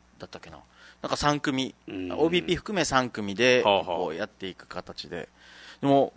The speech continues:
Speaker 1: オービーピーを見に行ったけど、この沖縄アイドル界隈の人たちをこう、
Speaker 2: うん。
Speaker 1: 見れたことが一日で、
Speaker 2: あー。
Speaker 1: ちょっと収穫というか。
Speaker 2: はいはいはい。
Speaker 1: へえ、アイドルってこんな、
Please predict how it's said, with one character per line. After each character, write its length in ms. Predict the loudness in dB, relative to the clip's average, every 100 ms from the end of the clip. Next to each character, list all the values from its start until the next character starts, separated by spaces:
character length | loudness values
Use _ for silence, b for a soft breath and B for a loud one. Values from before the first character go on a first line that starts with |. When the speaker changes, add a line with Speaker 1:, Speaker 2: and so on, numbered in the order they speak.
| 2
Speaker 1:
オ 140 | 4 6
ー 0 |
ビ 100 | 2
ー 60 |
ピ 160 | 0 4
ー 100 | 6
を 40 |
見 100 | 6
に 100 | 4
行 60 | 2
っ 20 |
た 140 | 2 4
け 100 | 6
ど、 300 | 8 6 2 _
こ 80 | 0
の 120 | 0 -2 _ _ _ _
沖 280 | -4 0 6
縄 280 | 10 10 10
ア 80 |
イ 120 | 10 8
ド 100 | 4
ル 80 |
界 240 | 4 6 8
隈 220 | 8 8
の 80 | 4
人 180 | 0 0
た 60 |
ち 140 | 0 -4
を 60 |
こ 300 | -2 -2 -4 -8 -4
う、 60 | 0
Speaker 2:
う 20 |
ん。 340 | 2 0 -2
Speaker 1:
見 120 | 0
れ 80 | 0
た 180 | 4 2
こ 140 | 2
と 140 | -2 -2
が 100 | -2
一 220 | -4 -6
日 240 | -4 -4
で、 60 | -2
Speaker 2:
あ 40 |
ー。 40 | 0
Speaker 1:
ち 100 | 0
ょ 20 |
っ 40 | 0
と 40 |
収 340 | 0 2 0
穫 260 | -2 -6 -6
と 120 | -8
い 60 | -6
う 80 | -8
か。 160 | -10 0
Speaker 2:
は 120 | 2
い 80 | 2
は 180 | -2 -4
い 60 |
は 100 | -6
い。 0 |
Speaker 1:
へ 540 | -10 -14 -2 2 4 4 2
え、 60 | -4
ア 160 | -2 2
イ 60 | 4
ド 100 | 2
ル 60 |
っ 20 |
て 120 | 0 -6
こ 200 | -4 -2
ん 120 | 0
な、 200 | -2